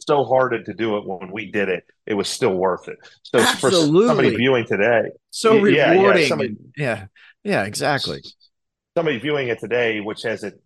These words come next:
Speaker 1: ninety times easier than what we did, um, it's definitely gonna be worth it. Yeah, yeah. So
Speaker 2: Right.
Speaker 1: I, I just, I mean, that's the whole purpose of this channel and why we got it started. So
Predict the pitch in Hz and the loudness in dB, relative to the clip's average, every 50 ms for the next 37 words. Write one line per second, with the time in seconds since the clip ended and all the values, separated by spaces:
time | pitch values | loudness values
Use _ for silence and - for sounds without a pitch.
0 | _ _ _ 127 120 117 113 117 117 123 135 127 120 117 104 - - 113 107 107 | _ _ _ -16 -14 -10 -6 -4 -2 -2 -2 -4 -6 -8 -8 -8 -8 -6 -4 -4
1 | 107 101 90 - - 110 110 104 95 104 95 92 87 82 90 90 90 90 95 98 | -4 -6 -8 -12 -10 -10 -8 -8 -8 -6 -6 -8 -6 -8 -8 -8 -4 -4 -4 -4
2 | 92 - 101 98 101 90 98 95 90 87 87 - - 95 95 92 90 87 82 82 | -6 -8 -6 -6 -4 -4 -2 -2 -2 -4 -6 -8 -6 -4 -4 -4 -2 -4 -8 -10
3 | 85 87 - 104 92 - - - 110 104 - - 98 92 92 85 90 85 82 85 | -12 -10 -10 -8 -8 -8 -4 -2 -2 -2 -2 -2 -4 -6 -4 -4 -6 -8 -10 -12
4 | 82 82 85 85 85 - - - - - 101 90 85 82 - _ - 101 92 - | -12 -10 -10 -10 -10 -12 -16 -18 -10 -8 -6 -6 -6 -8 -10 _ -6 -6 -6 -6
5 | - - - - 104 98 - - - - - - - _ _ _ - 117 120 123 | -8 -10 -8 -6 -4 -4 -4 -6 -12 -20 -20 -20 -20 _ _ _ 2 4 4 4
6 | - 131 131 131 131 131 113 - - - - 127 131 131 117 123 127 127 127 123 | 4 4 2 2 2 0 0 0 -4 -4 -2 0 0 2 2 2 2 2 2 2
7 | - - - 123 120 - - 120 113 - 104 98 95 90 - - - 120 110 107 | 0 0 0 0 0 0 0 -2 -2 -2 -4 -8 -8 -8 -10 -8 -6 -4 -2 -2
8 | 107 104 98 92 101 98 101 101 92 98 92 87 - - - 104 98 98 95 98 | 0 -2 -2 0 0 0 0 -2 -2 -4 -6 -6 -10 -8 -6 -4 -4 -2 -4 -6
9 | 95 - - 104 98 92 - | -8 -10 -10 -8 -8 -10 -10